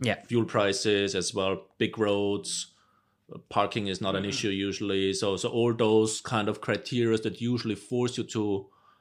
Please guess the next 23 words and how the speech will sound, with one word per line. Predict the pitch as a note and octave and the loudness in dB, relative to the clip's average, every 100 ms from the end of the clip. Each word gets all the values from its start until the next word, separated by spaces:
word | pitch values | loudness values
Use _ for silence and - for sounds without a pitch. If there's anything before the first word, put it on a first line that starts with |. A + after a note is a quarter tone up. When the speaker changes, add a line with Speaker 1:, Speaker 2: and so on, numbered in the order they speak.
| _ _ - | _ _ -4
Speaker 2:
own | A#2 G#2+ G#2+ | 0 0 0
a | G2 | -4
smaller | - A2 G#2 G2+ | -2 0 0 0
car | - G#2 G2 F#2+ F#2+ F#2 | -2 0 2 2 2 2
Speaker 1:
Mm. | D3+ C#3+ - | 0 -2 -4
Speaker 2:
is | G#2 F#2+ | -6 -4
not | G2 F#2+ | -4 -4
existent | F#2 F2 - D#2 | -4 -6 -8 -10
here. | - - - | -14 -10 -2
Speaker 1:
Mm. | C#3+ | -2
Speaker 2:
S-, | - - | -2 -10
and | F#2+ F2+ | -10 -4
therefore, | F#2 F2 F#2 | -4 -4 -4
yes, | F2 F2+ | -6 -8
people | - F2+ - F#2+ - | -10 -10 -10 -14 -10
drive | F2+ F#2+ G2+ - - _ | -8 -6 -8 -14 -20 _
and | - F2 - | -12 -10 -8
love | F#2+ - | -8 -8
to | - | -12
drive | - F#2+ G2 | -12 -12 -12
big | - | -12
Speaker 1:
Mm. | C3 B2 | -6 -6
Speaker 2:
cars. | - - | -8 -16